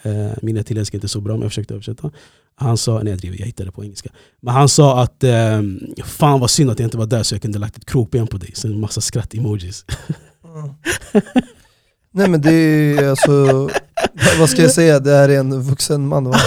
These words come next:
Speaker 2: Som, eh,
Speaker 1: Men du tycker inte det här är kul, eller? Du tycker bara det är löjligt?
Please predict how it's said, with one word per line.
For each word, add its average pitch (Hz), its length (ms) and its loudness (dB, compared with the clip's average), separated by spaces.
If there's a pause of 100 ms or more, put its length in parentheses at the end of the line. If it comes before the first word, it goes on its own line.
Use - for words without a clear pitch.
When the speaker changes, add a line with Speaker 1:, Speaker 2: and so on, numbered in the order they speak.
(280)
Speaker 2:
Som, 139 320 2
eh, 147 320 -2 (760)
Speaker 1:
Men 190 120 0
du 190 80 2
tycker 202 220 0
inte 180 120 2
det 175 60 6
här 165 80 4
är 156 40 4
kul, 143 280 4
eller? 139 200 -2 (120)
Du 143 120 -16
tycker 156 160 0
bara 143 120 4
det 135 100 4
är 135 40 2
löjligt? 135 380 4